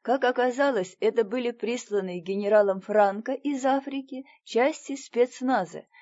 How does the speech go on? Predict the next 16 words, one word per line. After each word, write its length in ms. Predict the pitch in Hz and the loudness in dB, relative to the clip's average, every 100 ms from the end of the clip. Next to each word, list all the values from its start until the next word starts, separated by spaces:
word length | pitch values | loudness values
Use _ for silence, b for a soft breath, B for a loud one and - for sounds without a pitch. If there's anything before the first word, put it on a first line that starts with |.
| b b | b b
пятая 460 | 269 302 294 214 190 | 2 4 4 0 0
Бандера 680 | 175 214 190 180 180 196 247 - | 2 2 2 0 2 2 -4 -4
и 120 | 254 | -6
второй 420 | - 202 196 294 | 2 4 4 2
марокканский 760 | 294 202 185 196 254 269 247 240 | 0 0 2 0 0 -4 -12 -2
табор, 460 | 190 180 175 175 B B B | 2 2 0 -8 B B B
решившие 640 | 214 233 247 233 - 208 | -4 -2 -2 -4 -2 -4
в 60 | 196 | -2
конечном 520 | 185 185 190 - 165 | -4 -4 -8 -10 -12
счете 480 | - 240 294 277 - | -4 -2 -2 -6 -6
исход 520 | 180 175 - 180 160 | -8 -8 -6 -6 -6
боя 440 | 156 180 269 277 277 B - | -2 2 4 2 -6 B -6
не 160 | 269 | -6
в 100 | 339 _ | -6 _
пользу 480 | - 240 226 240 226 | 2 2 0 -8 -6
республиканцев. 1080 | 175 233 - 202 202 180 - 143 143 - | -6 -6 -6 -10 -8 -10 -8 -10 -10 -16